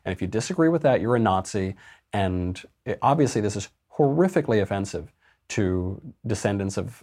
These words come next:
of Hitler's victims and victims of the Holocaust. It's, it's, uh, horrifically offensive to half of A O C's countrymen, but she doesn't care. There's no coherence. If you, you know, as we just did, if you follow her ideas to their logical conclusion,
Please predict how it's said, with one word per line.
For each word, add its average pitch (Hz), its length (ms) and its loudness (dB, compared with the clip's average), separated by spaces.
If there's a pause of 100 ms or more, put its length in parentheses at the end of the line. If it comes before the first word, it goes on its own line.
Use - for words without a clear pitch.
(120)
of 95 360 -6 (300)
Hitler's 117 400 0
victims 101 480 -4
and 92 180 -4
victims 104 300 -4
of 101 80 -8
the 110 80 -4
Holocaust. 90 640 -4
It's, - 120 -14 (380)
it's, - 300 -6 (120)
uh, - 160 -10
horrifically 120 600 2
offensive 92 540 -4
to - 120 -8
half 101 300 2
of 110 180 -6 (140)
A 107 120 0
O 101 60 0
C's 101 200 -4
countrymen, 95 500 -4 (220)
but 139 120 0
she - 140 4
doesn't 131 380 2
care. 139 260 2
There's - 220 -6
no 151 320 4 (400)
coherence. 143 580 4
If 107 100 -4
you, 117 180 4
you 127 180 2
know, 101 140 2
as 113 180 2
we 131 80 4
just 151 200 2
did, 147 140 6
if - 140 -6
you 104 60 -6
follow 123 300 4
her 135 140 6
ideas 113 320 4
to 113 100 0
their 101 140 2
logical 107 420 2
conclusion, 113 540 0